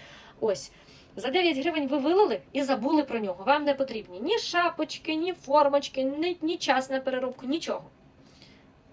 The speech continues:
Тому ви повинні рахувати, або ж ви рахуєте собівартість вашого молока з всіма затратами,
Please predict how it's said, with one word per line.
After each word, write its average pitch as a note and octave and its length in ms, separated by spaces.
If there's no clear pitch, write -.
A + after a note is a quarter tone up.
Тому D#4+ 340
ви D#4 160
повинні A#3+ 400
рахувати, G#3+ 680
або B3 260
ж G#3 140
ви A#3 140
рахуєте G#3+ 580
собівартість A#3 720
вашого G#3+ 360
молока G#3 360
з - 280
всіма A#3 360
затратами, G#3+ 560